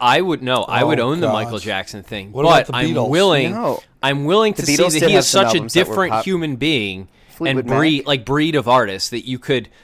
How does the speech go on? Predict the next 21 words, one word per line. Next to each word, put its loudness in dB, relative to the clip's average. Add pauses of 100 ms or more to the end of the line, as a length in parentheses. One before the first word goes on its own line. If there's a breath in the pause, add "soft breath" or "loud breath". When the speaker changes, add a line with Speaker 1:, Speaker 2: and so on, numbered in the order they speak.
(100)
Speaker 1:
you -6
can -4
remove -2
him -10
from -14
this. -12
I'll 2
keep -4
him 0
in 2
it, -6
and -8
still -2
my -4
stand -6
will, -10
my -4
claim -6
will -10
still -8
stand. -8